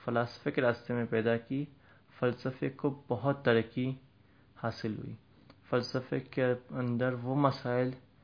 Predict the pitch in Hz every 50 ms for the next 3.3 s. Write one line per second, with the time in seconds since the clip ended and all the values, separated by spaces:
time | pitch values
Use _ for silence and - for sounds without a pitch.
0 | _ _ - - - _ _ _ - - - - 135 135 127 131 - - 147 147
1 | 143 156 151 143 131 123 120 - 135 147 151 147 143 139 127 120 117 117 117 -
2 | - 131 127 117 120 117 120 127 139 143 139 143 143 131 127 123 120 120 117 117
3 | 113 110 - 123 123